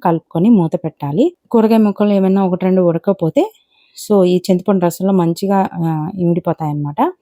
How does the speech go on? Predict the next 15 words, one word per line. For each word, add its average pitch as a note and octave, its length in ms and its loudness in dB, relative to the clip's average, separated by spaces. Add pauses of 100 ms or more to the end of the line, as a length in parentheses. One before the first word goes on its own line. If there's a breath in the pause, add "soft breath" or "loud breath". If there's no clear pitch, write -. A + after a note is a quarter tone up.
(640)
So, - 180 -2
ఎలా G3+ 240 4
చెక్ B3+ 220 0
చేయాలంటే, F3+ 420 0
అన్నిటికన్నా G#3 540 2
హార్డ్‌గా F3+ 400 2
ఉండేది E3+ 300 2
ములక్కాయ E3+ 440 0
కాబట్టి D3 460 -6
నేను A#3 180 4
ఇక్కడ G3 220 -2
ములక్కాయని F#3 580 2
చెక్ - 200 -10
చేస్తాను. C#3+ 500 -8 (1160)
So, - 180 -6